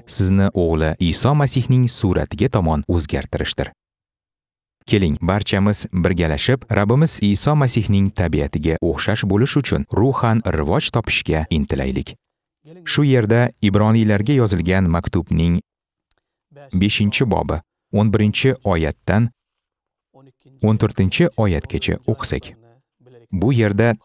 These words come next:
ta'sirli so'zlar bor. Xudo bizga qanday so'zlar bilan murojaat qilayotganiga e'tibor bering. Oliy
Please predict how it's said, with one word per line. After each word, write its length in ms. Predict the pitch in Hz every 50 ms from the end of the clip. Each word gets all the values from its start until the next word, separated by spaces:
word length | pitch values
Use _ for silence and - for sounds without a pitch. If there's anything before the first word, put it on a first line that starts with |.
| - - _ _ _ _ -
ta'sirli 480 | 127 131 127 - - 80 80 73 78 73 -
so'zlar 340 | - 76 71 69 69 67 69 69
bor. 140 | 69 71 73 - 160 160 _ _ _ _ _ _ _ _ _ _ _ _ 143 _ _ _ _ -
Xudo 260 | - 95 87 98 95 92 87
bizga 300 | 87 82 82 87 85 82 82 - - -
qanday 280 | 117 135 135 139 143 131 -
so'zlar 280 | 131 127 117 135 147 143 127
bilan 180 | 131 139 143 139 - -
murojaat 460 | 101 90 87 82 73 - - 139 - - -
qilayotganiga 640 | 160 160 156 147 - - 123 117 113 101 104 110 113 113 - _ _ _ _ _ _ _ _ _ _ _ _ _ _ _ _ -
e'tibor 440 | 92 82 76 - 71 69 69 65 65 -
bering. 220 | 71 69 69 - _ _ _ _ _ _ _ _ _ _ _ _ _ _ _ _ _ _ _ _ _ 143 180 190
Oliy 360 | - 104 107 110 113 135 170